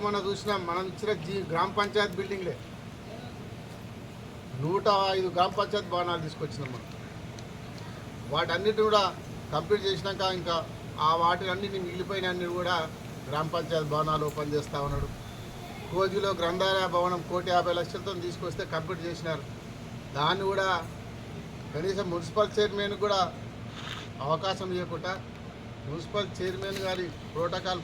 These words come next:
పాటించకుండా చైర్మన్ గారిని పక్కకు పెట్టి ఈయన గిబ్బెలు కట్ చేసి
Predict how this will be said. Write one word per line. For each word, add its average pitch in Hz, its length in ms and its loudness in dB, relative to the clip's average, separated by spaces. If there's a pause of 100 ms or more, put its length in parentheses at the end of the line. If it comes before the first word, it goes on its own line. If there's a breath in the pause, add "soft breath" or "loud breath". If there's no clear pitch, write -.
పాటించకుండా 170 640 0 (840)
చైర్మన్ 208 440 2
గారిని 196 220 0
పక్కకు 175 320 -4
పెట్టి 180 240 -2 (680)
ఈయన 165 140 0 (100)
గిబ్బెలు 160 320 -2
కట్ 151 180 -2
చేసి 156 260 -2